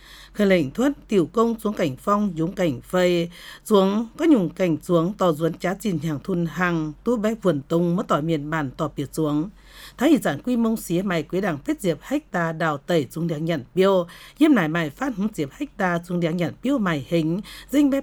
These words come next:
biểu cồm, cảm say, biểu sun. Xía tổng bé khói thuất dự án xuống đảng nhận biêu mày hình, lìn kít kêu xuống pha xiêm nhợi hách ta, yếm phiến tẩy xuống biểu cồm, bụa tiêu chuẩn Việt găm. Ấy căn lệ trình giờ xía nhiệt nhục húa,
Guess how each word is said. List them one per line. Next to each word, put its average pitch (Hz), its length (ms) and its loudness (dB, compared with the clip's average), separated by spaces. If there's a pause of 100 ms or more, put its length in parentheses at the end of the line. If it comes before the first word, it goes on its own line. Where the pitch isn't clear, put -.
biểu 180 140 4
cồm, 165 440 2 (120)
cảm 151 260 0
say, 247 400 0 (100)
biểu 165 180 2
sun. 233 320 2 (440)
Xía 202 220 4
tổng 202 220 0
bé 214 160 0
khói 190 180 -2
thuất 277 240 -4
dự 170 260 0
án 156 360 -4
xuống 196 160 0
đảng 196 220 0
nhận 180 160 0 (120)
biêu 277 120 0
mày 180 320 0
hình, 170 400 0
lìn 185 220 2
kít 294 240 0 (160)
kêu 175 380 2 (300)
xuống 175 280 2
pha 190 240 2
xiêm 175 180 -4
nhợi 160 180 0
hách - 320 -8
ta, 165 320 0 (320)
yếm 190 260 0
phiến 277 160 -2
tẩy 160 340 2 (100)
xuống 185 240 0
biểu 175 160 2
cồm, 170 460 0
bụa 156 140 0
tiêu 190 200 0
chuẩn 165 300 -2
Việt 143 180 -4
găm. 214 240 2 (760)
Ấy 294 80 6
căn 277 220 0
lệ 190 180 0
trình 170 260 0
giờ 160 60 -4
xía 185 240 -2
nhiệt 190 200 -4
nhục 147 160 -2 (140)
húa, 165 300 2